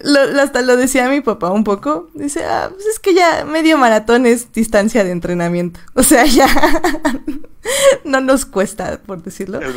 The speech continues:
Speaker 2: verdadero reto viene, el verdadero reto, reto viene en un maratón completo.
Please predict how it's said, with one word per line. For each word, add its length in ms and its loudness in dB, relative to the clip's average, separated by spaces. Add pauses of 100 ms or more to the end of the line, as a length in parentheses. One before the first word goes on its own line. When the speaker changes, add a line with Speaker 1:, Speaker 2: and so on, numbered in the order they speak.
(120)
Speaker 2:
verdadero 440 0
reto 140 4
viene, 200 2
el 60 -4 (640)
verdadero 260 -4
reto, 180 -16 (120)
reto 200 -14
viene 160 -10
en 100 -10
un 100 -8
maratón 360 -6
completo. 400 -10